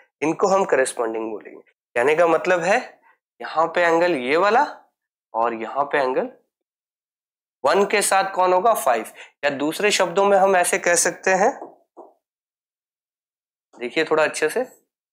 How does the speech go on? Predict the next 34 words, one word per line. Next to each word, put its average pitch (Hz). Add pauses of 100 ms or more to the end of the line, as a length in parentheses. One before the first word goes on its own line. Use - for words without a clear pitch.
(1400)
कि 156
ये 135
एंगल 185
ले 190
लिया, 214
इसके 208
पास 143
वाला 190
छोड़ 190
दो, 240 (100)
नेक्स्ट 139
ले 101
लो, -
ऐसे। - (440)
ये 220
जो 233
एंगल 180
बन 131
रहे 120
हैं, 113
ये 151
हमारे 170
क्या 180
होते 180
हैं? 247
करेस्पॉन्डिंग। 107 (380)
इसी 190
तरीके 190
से 196
अगला 160
पेयर 190
आपको 196
लेना 190
है, 226